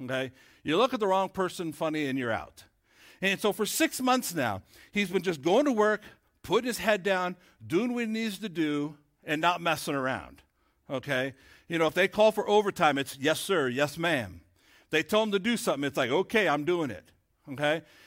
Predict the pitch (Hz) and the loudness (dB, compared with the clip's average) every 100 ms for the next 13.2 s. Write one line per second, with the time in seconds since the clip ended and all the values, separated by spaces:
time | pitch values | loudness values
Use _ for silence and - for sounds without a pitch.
0 | - - 180 170 - 302 302 254 233 - | -20 -6 -6 -4 0 4 4 6 4 2
1 | 240 254 247 240 233 190 156 160 156 165 | -2 -2 2 0 0 -4 0 2 2 0
2 | 170 165 170 175 185 175 180 156 151 147 | -2 -4 -2 -2 -2 0 2 2 0 0
3 | 139 135 104 80 - - - _ _ _ | 0 -4 -8 -12 -16 -20 -20 _ _ _
4 | _ _ _ - _ _ 185 175 190 190 | _ _ _ -20 _ _ -2 -2 4 4
5 | 185 180 175 165 143 - 151 - - - | 4 0 -2 -2 -4 -2 -4 -4 -16 -20
6 | _ _ _ _ _ _ _ _ 139 131 | _ _ _ _ _ _ _ _ -2 0
7 | 127 135 165 165 - 190 185 180 165 - | 2 0 -2 -4 -2 0 0 -4 -10 -4
8 | 185 175 - 135 156 170 156 - 180 165 | 0 0 -2 -2 -2 -4 -6 -6 -4 -4
9 | 131 180 170 160 - 220 214 180 175 165 | -4 -6 -4 -4 -4 -2 0 0 -2 -4
10 | 170 147 - - 185 165 160 165 156 - | -10 -12 -10 -8 -6 -4 -2 -2 -4 -12
11 | - - 156 139 147 170 185 165 190 170 | -20 -8 -2 0 0 0 0 -2 0 0
12 | - - 175 160 151 - 139 104 87 78 | 0 -6 -4 -2 -4 -4 -4 -4 -10 -12
13 | - | -16